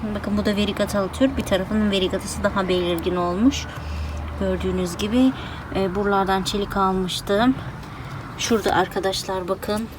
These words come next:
e, bunun, e,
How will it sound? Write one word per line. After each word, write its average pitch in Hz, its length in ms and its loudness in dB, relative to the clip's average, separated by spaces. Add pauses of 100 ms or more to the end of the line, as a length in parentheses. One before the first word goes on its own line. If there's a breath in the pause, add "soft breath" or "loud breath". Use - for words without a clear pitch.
(260)
e, 180 360 -2 (140)
bunun, 196 340 2 (680 loud breath)
e, 175 920 -2